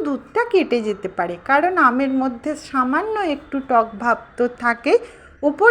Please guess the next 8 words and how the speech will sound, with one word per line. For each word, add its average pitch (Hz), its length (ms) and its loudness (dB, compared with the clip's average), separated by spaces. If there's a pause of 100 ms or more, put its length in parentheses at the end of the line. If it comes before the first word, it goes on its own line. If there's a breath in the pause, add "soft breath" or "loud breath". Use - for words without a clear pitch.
থেকে 381 300 0
ছড়িয়ে 240 420 -4
দিলাম 240 380 0
প্রয়োজন 220 560 -2
মতো 214 280 -6
সুগার 226 440 2 (100)
পাউডার 269 440 6 (400 loud breath)
এবং 269 360 6